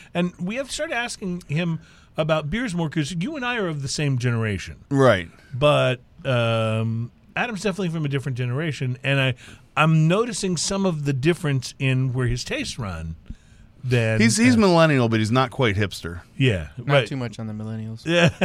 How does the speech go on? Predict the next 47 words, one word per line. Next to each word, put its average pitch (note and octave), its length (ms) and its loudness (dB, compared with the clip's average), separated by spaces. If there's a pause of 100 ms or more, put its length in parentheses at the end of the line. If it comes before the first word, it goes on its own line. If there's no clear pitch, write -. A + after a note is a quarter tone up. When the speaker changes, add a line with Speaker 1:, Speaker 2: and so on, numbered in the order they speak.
(160)
Speaker 3:
Y'all B2+ 120 0
go B2+ 160 -2
Speaker 1:
<laughs> - 180 -14
Speaker 3:
too E3 140 -2
Speaker 1:
But F#3+ 140 6
Speaker 3:
much. G3+ 100 -4
Speaker 1:
what A#3 160 0
do A#3 60 2
you, G#3+ 80 -4 (120)
what G3 140 8
do A3+ 60 4
you, A3+ 80 4
Speaker 3:
<laughs> F#3 420 0
Speaker 1:
what B3 120 4
do B3 60 4
you B3 80 4
think A3 300 2
of E3+ 160 2
this, E3+ 340 0
uh, D#3 180 2
of D#3 160 0
this D#3 160 0
peanut E3 300 0
butter D3 180 0
stout? C3+ 260 0
Like, C3 160 4 (220)
is D3+ 160 4
this A3 200 -2
gimmicky G3 680 0
to A#3 100 -6
you, A#3+ 420 -2
or E3+ 200 0
do D3+ 140 0
you E3+ 180 -2
find D#3 320 0
it, C#3 140 -2
like, C3+ 240 0
really C3 580 2 (400)
delicious B2 480 2
and A2 140 0
drinkable? G2 420 -2 (320)
Speaker 3:
No, C3 60 0
I C3 60 2
think D3+ 200 -6
the C#3 100 -4
balance A#2 460 -4
is G#2 140 -12